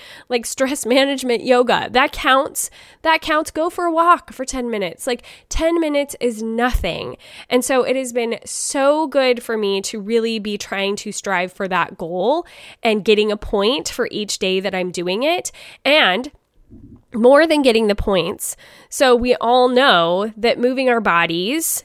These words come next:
especially intentionally, is going to help us to deal with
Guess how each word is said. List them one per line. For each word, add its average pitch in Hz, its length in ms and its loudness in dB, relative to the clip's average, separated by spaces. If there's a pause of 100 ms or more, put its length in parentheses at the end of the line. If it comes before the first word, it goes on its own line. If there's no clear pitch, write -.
(120)
especially 220 480 -2
intentionally, 190 840 -4 (240)
is 240 180 0
going 240 340 2
to 285 320 -4 (100)
help - 520 -4 (100)
us 226 480 -2 (400)
to 220 340 -2
deal 226 460 2
with - 280 0